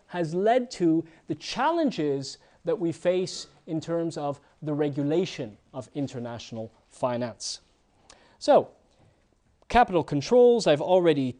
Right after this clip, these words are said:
told you about. Give you an example of a capital control. I actually realize I probably haven't said that. So capital controls, why would a state put in place capital controls?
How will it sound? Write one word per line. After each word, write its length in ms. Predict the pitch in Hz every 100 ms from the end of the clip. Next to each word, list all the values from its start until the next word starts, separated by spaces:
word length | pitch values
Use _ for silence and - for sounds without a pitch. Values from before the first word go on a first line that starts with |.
| -
told 340 | - 262 247
you 80 | 226
about. 320 | 220 226 190
Give 120 | 233
you 100 | 240
an 60 | 202
example 640 | 156 127 190 233 226 220
of 80 | 202
a 80 | 190
capital 560 | - - 208 202 196
control. 760 | 190 - 180 165 202 220 240 240
I 80 | 151
actually 280 | 151 - 131
realize 400 | 143 156 151 135
I 60 |
probably 320 | 113 143 139
haven't 240 | 123 139 123
said 160 | 185
that. 200 | 214 202 _ - - _ _ -
So 120 | 175
capital 360 | 220 277 254
controls, 560 | 240 190 208 226 233 220
why 400 | - 165 247 330
would 380 | 277 277 269 226
a 280 | 196 190 180
state 560 | - - 214 233 226 -
put 240 | 233 226
in 120 | 202
place 500 | - 190 196 - - _ _ _
capital 580 | - 190 180 175 165 156 _
controls? 680 | - 147 131 120 - - -